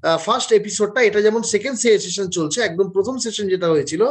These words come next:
সেটা একটা বই আকারে প্র-, প্র-, প্র-, মানে প্রকাশ করা হবে, কিন্তু তোমরা ভিডিওটা ওই ভিটিভি ডট ম্যাকাও ডাব্লিউবি ডট নেট থেকে পেয়ে যাবে,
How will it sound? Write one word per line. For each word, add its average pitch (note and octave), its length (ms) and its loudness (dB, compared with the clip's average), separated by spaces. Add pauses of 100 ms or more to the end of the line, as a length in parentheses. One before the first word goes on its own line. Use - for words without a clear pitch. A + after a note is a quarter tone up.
(540)
সেটা G3 360 2
একটা A3 220 0
বই F#3+ 300 6
আকারে A3 280 0
প্র-, A3 180 -2
প্র-, E3 260 -12
প্র-, D#3+ 360 2
মানে D#3 160 -2
প্রকাশ F3+ 320 -2
করা F#3 220 0
হবে, E3+ 260 2
কিন্তু C4 500 0 (360)
তোমরা G#3 320 2
ভিডিওটা G3 760 0 (340)
ওই D3 120 0
ভিটিভি F#3 400 0
ডট B3 160 2
ম্যাকাও G#3 300 0
ডাব্লিউবি G#3 380 -2
ডট F#3+ 280 0
নেট G3+ 180 -4
থেকে G#3+ 180 -6
পেয়ে D#3+ 240 0
যাবে, A2 200 -8